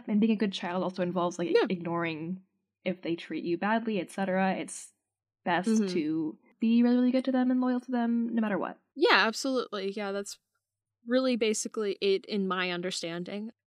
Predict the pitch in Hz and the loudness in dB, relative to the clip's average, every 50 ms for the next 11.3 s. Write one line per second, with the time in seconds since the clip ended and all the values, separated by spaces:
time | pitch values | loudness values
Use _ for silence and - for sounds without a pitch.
0 | _ _ - 254 285 262 220 180 - - - 254 233 - 285 269 254 - 311 339 | _ _ 4 6 8 10 8 8 8 6 6 6 6 6 6 4 6 6 4 4
1 | - - 349 302 269 262 226 233 226 220 214 214 - - - 226 214 196 190 185 | 4 4 4 4 4 4 4 4 4 4 4 2 0 0 0 2 4 6 4 4
2 | 185 190 - - 190 196 208 208 190 190 185 185 147 - - - - 196 175 165 | 2 0 0 2 2 2 2 2 4 4 4 2 2 0 -4 -4 -2 -2 -2 -2
3 | - - _ - - _ _ - 233 220 - 226 - - 208 208 156 - - - | -4 -10 _ -20 -20 _ _ 2 4 4 4 2 -2 -2 -4 -2 -2 -2 0 0
4 | 214 208 - 233 226 - - 208 180 - - 156 165 180 202 240 302 339 - - | 0 0 2 0 0 0 -2 -4 -4 -2 -2 0 0 2 2 2 0 0 0 0
5 | 208 190 180 - - 160 233 214 208 202 202 - - 202 202 190 190 190 185 - | -2 -2 -2 -2 -4 -4 -2 0 2 2 2 2 2 0 0 2 0 -2 -2 -4
6 | - - - _ - - 214 202 - 208 196 - _ - 202 190 180 - - - | -12 -20 -20 _ 0 2 2 2 2 0 -2 -4 _ 0 2 2 2 0 -4 -4
7 | - - 196 180 170 165 180 - - _ _ _ _ 208 202 233 233 220 208 214 | 0 2 4 4 4 4 2 -2 -6 _ _ _ _ 2 8 8 10 10 10 8
8 | 208 202 185 196 190 190 - - 185 185 180 - 196 175 - 180 180 - - - | 6 6 6 2 0 0 0 -2 -2 -4 -4 -4 -6 -6 -6 -6 -6 -6 -4 -6
9 | 202 196 - 226 240 247 269 269 - 214 196 190 - 196 - - 208 196 190 185 | -6 -4 -2 2 4 4 4 4 4 2 2 2 0 -4 -2 0 2 2 2 0
10 | 175 - - 214 196 202 208 240 254 240 - - 202 196 - - 170 175 175 180 | -4 -4 -2 -2 0 0 0 0 -2 -2 -2 -4 -4 -4 -2 0 0 0 0 0
11 | 233 320 349 - - - | -2 -4 -4 -6 -12 -14